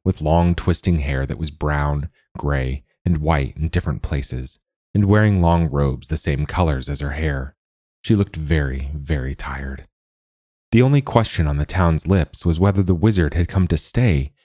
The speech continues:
or she was merely passing through. She spent her first night in a boarding house where, to the tremendous disappointment of the proprietor and the other patrons alike,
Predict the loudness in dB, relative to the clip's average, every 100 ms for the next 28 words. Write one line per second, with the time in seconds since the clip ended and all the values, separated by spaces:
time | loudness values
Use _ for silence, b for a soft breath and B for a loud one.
0 | _ _ -4 -2 0 0 2 2 2 2
1 | -2 -4 -4 -6 -2 2 2 2 -2 _
2 | _ _ _ _ _ _ _ -6 -2 2
3 | 2 4 2 4 2 2 0 -2 0 -2
4 | 2 2 4 2 -2 -6 -6 -8 -4 -2
5 | 0 -2 -6 b b 0 0 2 2 4
6 | 4 0 0 -2 -2 -2 0 2 0 -2
7 | -2 -2 -4 0 2 2 0 -4 -4 -4
8 | 0 0 0 0 -2 -2 -8 -4 0 0
9 | 0 -4